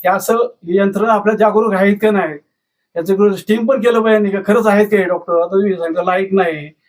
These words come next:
डॉक्टर दर पंधरा वीस मिनिटं दरवाजा, तिथं मी दादा पाहिलं त्या दिवशी काल. <coughs>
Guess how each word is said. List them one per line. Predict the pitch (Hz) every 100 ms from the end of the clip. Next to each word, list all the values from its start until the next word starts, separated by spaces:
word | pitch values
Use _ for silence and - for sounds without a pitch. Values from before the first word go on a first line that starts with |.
| _ -
डॉक्टर | 180 165 180 185 190
दर | 190 185 180 170
पंधरा | 185 196 190
वीस | 190 175
मिनिटं | 190 180
दरवाजा, | 185 190 196
तिथं | 202 214 214
मी | 208 214
दादा | 196 196 190
पाहिलं | 208 208 185
त्या | 180
दिवशी | 175 180 -
काल. | 160 175 170
<coughs> | 214 -